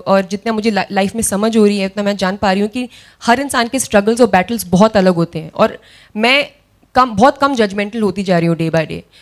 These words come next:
तो मैं कभी किसी और के experience के स्पा-, के, के बारे में judgment नहीं डालना चाहूँगी, because, अ, उनके struggles अपने और उनके battles अपने रहे हैं, जिन, जिनके बारे में हम लोग कुछ नहीं जानते, ठीक है? तो मैं बस अपने बारे में बात करूँगी। मैंने कभी experience नहीं किया है। और मैं आदित्य चोपड़ा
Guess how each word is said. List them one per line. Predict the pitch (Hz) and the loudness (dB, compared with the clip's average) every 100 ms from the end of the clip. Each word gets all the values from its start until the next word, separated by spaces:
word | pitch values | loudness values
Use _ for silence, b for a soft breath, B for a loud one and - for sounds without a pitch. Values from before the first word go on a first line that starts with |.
| b - | b -4
तो | |
मैं | 262 302 | 0 0
कभी | 269 | 0
किसी | 311 294 311 | -2 -4 -2
और | - 233 | 2 2
के | 233 285 | 0 -6
experience | 269 - 233 226 254 | -6 -6 -4 -4 -4
के | 277 | -6
स्पा-, | 254 - 214 - - | -4 0 0 -2 -8
के, | |
के | 233 269 | 0 4
बारे | 226 214 | 4 4
में | 233 240 220 | 2 -2 2
judgment | 208 202 233 226 | 2 4 0 0
नहीं | 233 | 0
डालना | 220 196 190 | 0 0 0
चाहूँगी, | 190 180 180 | -2 -2 -4
because, | 262 240 240 247 b b b | -6 0 0 -2 b b b
अ, | 202 196 185 - - | 2 4 4 -2 -6
उनके | 240 233 | -6 -4
struggles | 277 233 226 262 - _ - | -2 0 2 0 -4 _ -12
अपने | - 226 180 - - | -8 -6 -6 -6 -4
और | |
उनके | 208 254 | -4 -2
battles | 208 202 240 233 | 0 0 -2 -6
अपने | - - 208 | -8 -6 -2
रहे | 185 175 | -2 -2
हैं, | 220 | -4
जिन, | 220 220 - | -8 -10 -10
जिनके | 226 247 | -6 0
बारे | 233 233 | 2 2
में | |
हम | 240 233 | -2 -2
लोग | 247 - | -6 -6
कुछ | 254 240 | -6 -2
नहीं | 214 | -2
जानते, | 165 147 160 - b b b | -2 -6 -16 -20 b b b
ठीक | 254 | -6
है? | 302 | -4
तो | 285 | -2
मैं | 254 | -2
बस | 277 | 0
अपने | 240 - 254 | 0 2 4
बारे | 240 240 | 4 2
में | 240 | 2
बात | 202 196 | 0 2
करूँगी। | 214 202 214 339 b b 214 | 0 0 -2 -8 b b -2
मैंने | 220 277 | 0 2
कभी | 285 269 | 0 0
experience | 247 - 220 220 - | -4 -4 -4 -4 -4
नहीं | 202 | -4
किया | 208 202 233 | -2 -2 -2
है। | - - | -6 -8
और | 208 | -4
मैं | 220 | -2
आदित्य | 240 208 220 247 | -2 -4 -4 -2
चोपड़ा | 220 214 220 | -2 0 0